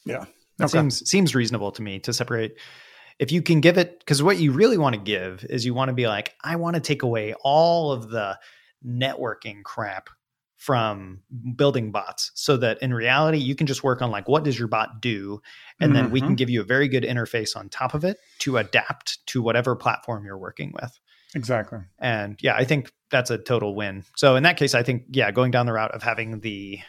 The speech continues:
Speaker 2: bot process architecture for being the business domain layer, it
Speaker 1: Yeah.
Speaker 2: seems like a really good solution.
Speaker 1: Yeah, 'cause then you can just, you're just working with inside your bot,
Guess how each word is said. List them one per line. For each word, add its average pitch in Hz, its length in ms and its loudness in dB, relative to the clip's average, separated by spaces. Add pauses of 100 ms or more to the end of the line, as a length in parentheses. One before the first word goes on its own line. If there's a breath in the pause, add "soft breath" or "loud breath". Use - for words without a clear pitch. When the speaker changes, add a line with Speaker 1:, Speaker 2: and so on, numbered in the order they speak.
(140)
Speaker 2:
bot 120 460 0
process 113 400 0
architecture 117 800 -8
for 101 440 -4
being 117 220 -2
the 107 80 -4
business 120 360 -4
domain 170 520 0 (100)
layer, 190 480 -2 (160)
it 139 80 2
Speaker 1:
Yeah. 120 100 6
Speaker 2:
seems 123 560 -2
like 113 160 -8
a 104 60 -6
really 110 260 -2
good 101 280 -8 (160)
solution. 117 540 -8 (480)
Speaker 1:
Yeah, 160 200 6
'cause 143 160 -2
then 170 140 6
you 185 100 8
can 156 200 6
just, 139 300 4
you're 143 120 2
just 151 240 0
working 143 400 4
with 127 140 2
inside 127 420 6
your 117 100 4
bot, 117 440 4